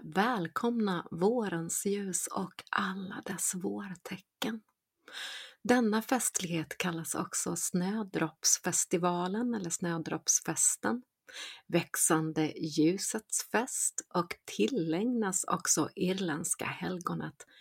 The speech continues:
Saint Brigid. Brigid som är helgonet för både healing, poesi, kreativitet, ljus, eld och smide.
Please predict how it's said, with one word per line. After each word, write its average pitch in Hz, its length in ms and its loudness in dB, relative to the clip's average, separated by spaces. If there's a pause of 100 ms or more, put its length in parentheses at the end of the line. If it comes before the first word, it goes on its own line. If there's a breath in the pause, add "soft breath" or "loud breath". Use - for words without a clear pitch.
(160 soft breath)
Saint - 440 0
Brigid. - 520 0 (1120 loud breath)
Brigid 190 580 8
som 190 340 4
är 160 360 2 (160)
helgonet 175 960 -2
för 170 300 -2
både 175 580 -2 (240)
healing, 226 540 4 (500)
poesi, 160 600 6 (460)
kreativitet, 214 1160 2 (380 soft breath)
ljus, 180 640 4 (180)
eld 180 460 -2
och - 380 -8 (120)
smide. 196 920 0